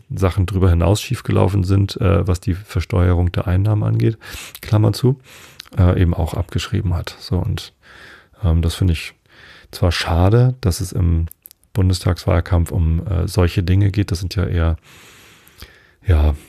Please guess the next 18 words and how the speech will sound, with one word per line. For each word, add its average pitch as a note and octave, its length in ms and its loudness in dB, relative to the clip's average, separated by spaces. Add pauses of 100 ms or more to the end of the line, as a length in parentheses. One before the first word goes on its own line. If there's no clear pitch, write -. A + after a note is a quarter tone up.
(200)
weiß F2 200 -2
ich E2 80 0
nicht. D2+ 240 -6
Also E2+ 240 2
mir F#2+ 280 4
wär's F2+ 220 2
lieber, G#2+ 540 0
es F2 140 -6
ging F#2 180 0
um F2 160 2
Inhalte G2+ 720 2
und F#2+ 220 -2
Konzepte F#2+ 680 -2
und G2+ 160 -2
Ideen F2+ 320 0
für - 140 -6
die E2+ 100 -2
Zukunft, B2 520 -2